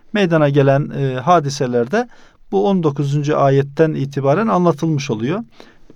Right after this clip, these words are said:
Ayete şöyle bölüm bölüm bakacak olursak, "Ve kezalike ba'athnahum liyetesâelû beynehum."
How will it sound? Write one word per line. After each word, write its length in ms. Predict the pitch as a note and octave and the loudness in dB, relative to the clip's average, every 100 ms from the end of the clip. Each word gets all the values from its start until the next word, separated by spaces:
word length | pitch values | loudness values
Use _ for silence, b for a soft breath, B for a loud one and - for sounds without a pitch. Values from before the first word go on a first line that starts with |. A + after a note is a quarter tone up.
| - | -18
Ayete 600 | - G3 G#3 F#3+ F#3+ F#3+ - | -4 2 4 2 2 0 0
şöyle 340 | - F3+ E3+ | -2 0 2
bölüm 300 | F3 F#3 F3+ | 4 4 4
bölüm 240 | E3+ D#3+ D#3 | 4 4 2
bakacak 400 | D#3 D#3 D3+ D#3 | 0 0 -2 0
olursak, 480 | C#3 A#2+ G#3+ A3 b b b b | -2 0 -2 -4 b b b b
"Ve 60 | G3 | 0
kezalike 560 | G#3 F#3 G3 E3+ E3+ | 2 4 4 4 0
ba'athnahum 680 | E3 D#3+ C#3+ F3 G3 F#3+ G#3 | 4 4 4 -4 -4 -4 -4
liyetesâelû 840 | G3 F3 F3 D#3+ F3+ E3 D#3+ D#3+ | -2 -2 -4 -2 -2 0 0 0
beynehum." 380 | D#3 C3+ A#2 G#2+ | 0 0 -4 -8